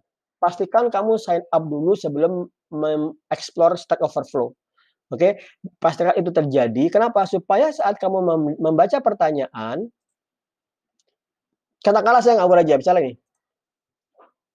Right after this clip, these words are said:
Ini pertanyaan nggak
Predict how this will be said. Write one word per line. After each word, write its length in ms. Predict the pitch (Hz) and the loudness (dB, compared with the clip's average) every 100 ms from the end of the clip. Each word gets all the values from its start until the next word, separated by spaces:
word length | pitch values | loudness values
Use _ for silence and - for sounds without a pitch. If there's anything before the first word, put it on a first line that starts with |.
| _ _ _ _ _ _ _ _ _ _ _ _ _ _ _ _ _ _ _ _ _ - | _ _ _ _ _ _ _ _ _ _ _ _ _ _ _ _ _ _ _ _ _ -4
Ini 80 | 175 | -2
pertanyaan 320 | 220 180 190 | -2 -2 -2
nggak 160 | 208 135 | 0 0